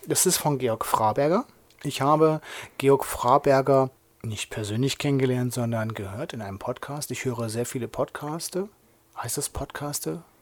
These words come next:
Podcasts, also ganz viele Podcasts.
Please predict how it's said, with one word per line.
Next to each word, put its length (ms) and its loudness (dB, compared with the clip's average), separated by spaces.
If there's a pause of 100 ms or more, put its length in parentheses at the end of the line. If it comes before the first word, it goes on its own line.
(480)
Podcasts, 840 2
also 180 -4
ganz 160 -4
viele 160 -8
Podcasts. 640 -4